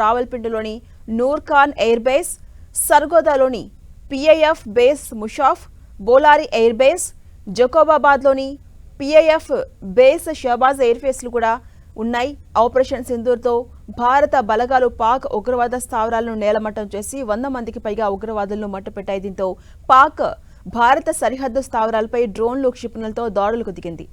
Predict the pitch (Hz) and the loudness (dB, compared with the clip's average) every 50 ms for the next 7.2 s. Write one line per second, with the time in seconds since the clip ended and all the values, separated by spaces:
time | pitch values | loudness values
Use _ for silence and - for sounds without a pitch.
0 | 196 220 233 247 233 226 214 - 208 208 - 285 254 294 311 285 - 233 220 220 | -6 -6 -4 -4 -4 -4 -6 -4 -8 -8 -6 -4 -2 -2 -2 -2 -2 -4 -4 -4
1 | 226 220 - 170 147 - - - - - - 233 220 214 - 269 269 302 285 240 | -4 -4 -6 -8 -8 -8 -16 -20 -12 -4 0 0 0 2 2 2 2 0 -4 -2
2 | 240 233 240 - 233 233 208 208 214 233 233 226 233 226 220 185 202 196 202 202 | -2 -2 -4 -4 -6 -4 -4 -4 -4 -4 -6 -8 -6 -6 -6 -4 -2 -2 -2 -2
3 | 208 202 202 196 202 - - - - - - - - 277 285 - 277 254 269 294 | -4 -6 -6 -6 -6 -8 -14 -20 -12 -2 0 0 0 0 0 0 2 4 4 2
4 | - 302 269 247 233 247 254 254 247 247 247 240 240 233 - 226 208 214 226 226 | 2 -2 -4 -4 -4 -4 -4 -6 -8 -8 -8 -10 -10 -8 -6 -4 -4 -4 -2 -4
5 | 220 214 196 196 185 196 175 196 180 165 165 175 202 208 240 240 254 277 277 - | -4 -4 -4 -8 -10 -10 -14 -12 -12 -10 -8 -8 -8 -6 -4 -2 -2 -2 -4 -6
6 | - - - - 285 254 269 302 302 330 294 - - 269 277 294 311 302 311 269 | -20 -16 -6 0 2 2 2 2 0 -6 -10 -10 -10 -8 -4 -4 -2 -2 -2 -4
7 | 254 240 233 208 | -4 -6 -6 -8